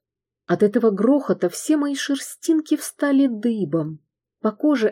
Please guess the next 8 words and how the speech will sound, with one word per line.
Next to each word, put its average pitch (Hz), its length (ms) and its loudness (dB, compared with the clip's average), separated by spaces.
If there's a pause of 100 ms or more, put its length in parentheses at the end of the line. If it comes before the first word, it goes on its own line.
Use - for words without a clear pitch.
ознобом 247 600 0
пробежал 254 640 0
ужас, 165 600 -6
но 220 460 -2 (500)
словно 269 640 0
бы 254 140 2
не 269 140 0
настоящий 247 1000 -2